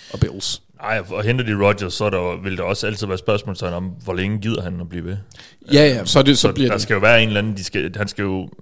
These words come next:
Speaker 2: jeg ved ikke, om han er typen, man vil have til at groom <laughs> den næste, men... Øh,
Speaker 1: Nej, men
Speaker 2: men
Speaker 1: måske, altså, han har et godt
Speaker 2: ja.
Speaker 1: forhold til Zach Wilson, øh, virker det til.
Speaker 2: Nå, ja.
Speaker 1: Øh, men det,
Speaker 2: Men
Speaker 1: ja.
Speaker 2: Zach Wilson bliver ikke en god quarterback i N F L.
Speaker 1: Det har jeg, jeg har svært ved at se det.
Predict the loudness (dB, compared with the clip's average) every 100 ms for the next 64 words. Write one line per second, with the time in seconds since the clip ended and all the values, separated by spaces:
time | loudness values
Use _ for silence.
0 | -12 -6 -2 -2 -2 -4 -4 -6 -4 -4
1 | -4 -6 -6 -6 -6 -6 -6 -6 -8 -8
2 | -14 -20 -20 -14 -6 -2 -2 -4 -6 -6
3 | -6 -6 -6 -6 -8 -12 -18 _ -20 -18
4 | -12 -6 -4 -4 -6 -10 -8 -2 2 4
5 | 4 4 2 0 2 0 2 0 2 2
6 | 2 0 -4 -4 -4 -4 -4 -6 -8 -12
7 | _ _ -6 -4 -4 -2 -2 -2 -4 -6
8 | -6 -6 -6 -8 -10 -12 _ _ _ -4
9 | -2 -2 -4 -8 -10 -8 -8 -10 _ -10
10 | -8 -6 -4 -2 -4 -6 -10 -14 -16 -18
11 | -18 -20 -20 -20 -4 2 4 4 0 -2
12 | 0 0 -2 -8 -6 -4 -4 -8